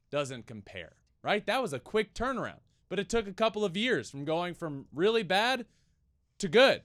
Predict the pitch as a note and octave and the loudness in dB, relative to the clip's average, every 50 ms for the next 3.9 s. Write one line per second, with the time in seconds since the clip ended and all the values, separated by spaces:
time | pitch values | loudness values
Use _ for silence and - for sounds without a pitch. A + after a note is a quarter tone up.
0 | _ _ _ _ _ _ _ _ _ _ - - - - _ _ _ _ _ D#3+ | _ _ _ _ _ _ _ _ _ _ -20 -20 -20 -20 _ _ _ _ _ -2
1 | G3+ A#3+ C4+ B3+ B3+ B3 G#3 G#3 A3 F#3+ - A3 F#3+ F#3 - - G#3+ A3 A3 G#3+ | 0 0 0 0 0 0 0 0 0 0 -2 -4 -4 -2 -2 -2 -2 0 -2 -4
2 | - - - G3+ E3+ F#3+ F#3 E3+ D#3 B2+ G#2+ G2 G2 G#2+ B2 E3 E3+ F3+ F3 E3+ | -8 -8 -8 -6 -4 -4 -4 -4 -4 -6 -8 -12 -10 -6 -2 0 0 0 0 -4
3 | - - - - - - _ _ - - - - D3+ D3 B2+ F#2+ C2+ | -8 -14 -20 -20 -20 -20 _ _ -20 -6 2 4 4 4 4 2 -2